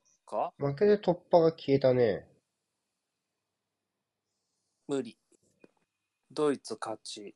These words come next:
Speaker 1: ドイツ。コスタリカ勝ち、ドイツ。引き分け、ドイツかコスタリカのどっちか。まあ、ほぼドイツ。だね。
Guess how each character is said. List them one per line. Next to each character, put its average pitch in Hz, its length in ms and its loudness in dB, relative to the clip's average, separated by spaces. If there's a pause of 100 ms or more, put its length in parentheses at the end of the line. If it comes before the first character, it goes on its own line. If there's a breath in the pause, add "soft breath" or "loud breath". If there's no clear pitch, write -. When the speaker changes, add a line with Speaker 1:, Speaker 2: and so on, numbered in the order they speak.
(420)
Speaker 1:
ド 113 180 -4
イ 101 140 -20
ツ。 - 280 -14 (220)
コ 127 120 -8
ス - 100 -14
タ 127 100 0
リ 117 120 -6
カ 92 160 -12
勝 107 200 -6
ち、 - 240 -12 (280)
ド 104 160 -6
イ 98 80 -14 (100)
ツ。 - 260 -14 (1160)
引 - 120 -20
き 147 120 0
分 123 200 2
け、 123 300 -2 (340)
ド 131 120 -6
イ 120 60 -6
ツ - 60 -18
か 113 120 -12
コ 113 100 -12
ス - 80 -14
タ 117 80 -8
リ 110 60 -6
カ 135 80 -2
の 147 80 -2
ど 113 100 -10
っ - 80 -16
ち - 100 -18
か。 - 160 -12 (1000)
ま 113 80 -4
あ、 107 40 -4
ほ 113 140 -8
ぼ 107 100 -10
ド 87 140 -12
イ - 60 -18
ツ。 - 340 -20 (3500)
だ 107 140 0
ね。 101 180 -10